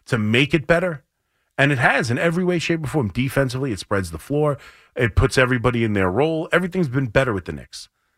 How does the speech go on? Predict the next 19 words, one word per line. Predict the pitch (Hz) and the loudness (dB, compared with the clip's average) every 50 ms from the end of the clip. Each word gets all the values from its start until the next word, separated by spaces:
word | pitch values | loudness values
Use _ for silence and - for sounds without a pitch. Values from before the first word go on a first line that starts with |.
| _ _ _ _ _ _ _ _ _ _ _ _ _ _ _ _ _ _ _ _ _ _ _ _ _ _ _ _ _ _ _ _ _ _ _ _ _ _ _ | _ _ _ _ _ _ _ _ _ _ _ _ _ _ _ _ _ _ _ _ _ _ _ _ _ _ _ _ _ _ _ _ _ _ _ _ _ _ _
So, | _ - - - - 127 117 113 113 113 | _ -8 -2 2 4 4 4 4 2 2
I | 107 113 | 2 2
mean, | 123 131 131 | 4 4 4
I | 123 139 | 4 4
feel | 139 - - 160 147 131 | 4 2 0 0 0 0
a | 120 | -2
lot | 117 120 127 139 156 131 107 | 2 2 4 4 2 2 2
better | - 147 139 107 85 82 - _ _ _ _ _ _ _ _ | 0 0 0 -2 -6 -12 -14 _ _ _ _ _ _ _ _
about | - 107 95 143 131 131 - - | -4 2 4 4 4 4 2 -2
this | 147 120 - | -6 -6 -4
team, | - - 160 156 143 117 | -4 -2 -2 -2 -2 -2
and | 104 104 110 | -2 -2 2
now | 117 131 - 185 | 2 2 4 2
I | 156 131 | 2 -2
feel | 113 - 131 117 | -2 -2 -4 -4
like | 113 107 92 107 | -4 -4 -6 -6
maybe, | 107 123 160 175 131 110 104 107 113 | -4 -4 -4 -4 -4 -6 -8 -8 -8
just | 101 - - 139 165 - - | -10 -8 -6 -6 -6 -4 -4
maybe, | 123 123 139 147 120 92 87 87 87 | -4 -2 -2 -2 -2 -4 -4 -6 -6